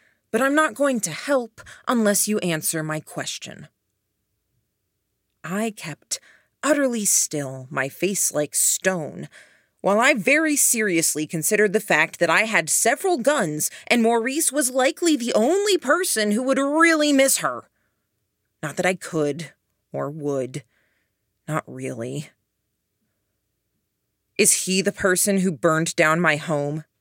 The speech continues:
she asked. "I'm not," Jamie said. "I'm a fellow fugitive, a member of Sylvester's old team.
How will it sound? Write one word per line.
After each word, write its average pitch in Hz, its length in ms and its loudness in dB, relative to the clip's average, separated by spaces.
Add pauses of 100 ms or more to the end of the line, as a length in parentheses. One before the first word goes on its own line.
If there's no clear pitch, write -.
(100)
she 170 240 -4
asked. 160 520 -4 (1000)
"I'm 180 320 0
not," - 520 -6 (300)
Jamie 135 320 -6
said. 131 400 -6 (800)
"I'm 190 140 2
a 180 60 2
fellow 196 340 2
fugitive, 175 880 -4 (180)
a 165 60 -4
member 180 380 4
of 165 80 -2
Sylvester's 170 640 0
old 165 240 0
team. 151 480 -6